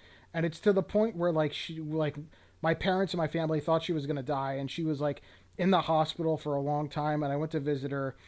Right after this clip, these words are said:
And one time, like, my aunt brought me, uh, to the hospital, and I, I was just hanging out, and I got kinda bored. And so I don't know how it happened, but I kinda, like,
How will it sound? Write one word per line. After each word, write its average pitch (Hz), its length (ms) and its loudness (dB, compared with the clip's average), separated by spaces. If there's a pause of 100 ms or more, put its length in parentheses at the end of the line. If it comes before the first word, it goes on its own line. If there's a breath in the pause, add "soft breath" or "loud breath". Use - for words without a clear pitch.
(280 soft breath)
And 143 580 -2 (220)
one 196 460 0
time, 175 360 0
like, 156 220 2
my 151 180 0
aunt 170 420 -2
brought 160 420 2
me, 151 400 -2 (460 soft breath)
uh, 147 180 0
to - 140 -4
the 165 80 4
hospital, 160 760 2
and 143 460 -2
I, 147 540 0 (280)
I 170 80 -2
was 165 120 2
just 165 140 -4
hanging 160 280 2
out, 147 300 2
and 147 120 -2
I 156 40 2
got 180 180 0
kinda 185 180 2
bored. 147 500 0 (1300 soft breath)
And 170 120 0
so 220 140 6
I 247 40 8
don't 262 200 4
know 196 120 4
how 175 240 6
it 147 80 -2
happened, 160 360 0
but 156 140 4
I 147 60 0
kinda, 165 260 -4
like, 160 300 0